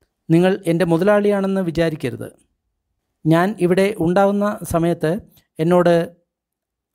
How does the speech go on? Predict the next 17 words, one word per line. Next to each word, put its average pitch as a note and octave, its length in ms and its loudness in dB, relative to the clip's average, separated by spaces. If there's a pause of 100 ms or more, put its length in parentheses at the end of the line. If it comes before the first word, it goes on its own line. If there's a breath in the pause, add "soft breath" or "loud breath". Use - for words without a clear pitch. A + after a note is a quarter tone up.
ആജ്ഞാപിക്കരുത്." E3 800 -2 (1200)
ഈ G3 120 4 (500)
സംസാരമല്ല G3+ 600 2
പ്രശ്നത്തെ F3+ 480 -4 (100)
ഇല്ലാതാക്കിയത്. C#3+ 640 -2 (880)
ഈ F#3+ 80 4
പ്രശ്നത്തെ G#3+ 500 -2 (120)
ഇല്ലാതാക്കിയത് F3 600 0 (160)
എൻ്റെ E3 220 0 (460 soft breath)
ചിരിയായിരുന്നു. D#3 640 0 (1120)
ആ F#3 100 2 (140)
ചിരിയെ G3+ 320 2 (140)
മറ്റു E3 260 0
കാര്യങ്ങളിലും F#3 480 2 (180)
ഞാൻ D#3+ 120 2 (120)
ഉപയോഗിച്ചുകൊണ്ടിരുന്നു. C#3+ 720 -2 (1400)
ഞാൻ F#3 220 4